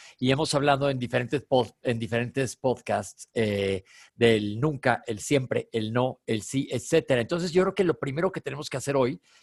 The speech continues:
es todos darnos cuenta o estar más alertas, porque si no, pues nos dejamos ir así como taravilla, como estoy hablando ahorita, y ni pe-, y ni si-,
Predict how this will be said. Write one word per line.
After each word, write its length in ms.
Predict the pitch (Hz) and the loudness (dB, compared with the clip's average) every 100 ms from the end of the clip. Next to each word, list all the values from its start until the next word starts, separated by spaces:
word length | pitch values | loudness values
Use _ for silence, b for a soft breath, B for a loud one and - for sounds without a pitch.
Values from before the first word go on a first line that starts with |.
| - | -8
es 160 | 123 | -6
todos 340 | - 160 175 123 | 4 4 4 4
darnos 340 | 143 123 131 | 2 2 -6
cuenta 440 | - 143 123 95 - _ - | -2 -2 -2 -14 -18 _ 0
o 80 | |
estar 280 | 123 - 143 | 0 4 2
más 240 | 135 135 143 | 2 0 2
alertas, 480 | 135 151 - 110 | 2 2 0 -2
porque 200 | - 117 | -2 -4
si 140 | 110 120 | -4 -2
no, 240 | 131 170 B B B | 0 0 B B B
pues 140 | 135 | 0
nos 140 | 131 117 | 0 0
dejamos 480 | 117 131 165 156 | 0 2 2 4
ir 120 | 165 151 | 4 4
así 220 | 135 143 | 2 -2
como 240 | 135 131 | -2 2
taravilla, 420 | - 113 123 135 | 4 4 4 0
como 160 | - 117 | 0 -4
estoy 180 | 107 127 | 0 2
hablando 260 | 120 127 127 | 2 2 0
ahorita, 300 | 123 120 127 | 0 0 -2
y 20 | |
ni 120 | 113 | -2
pe-, 280 | - 131 - | -2 -2 -2
y 180 | - 120 | -4 -4
ni 320 | 110 110 117 | -4 -4 -6
si-, 300 | - - 131 | -6 -6 -6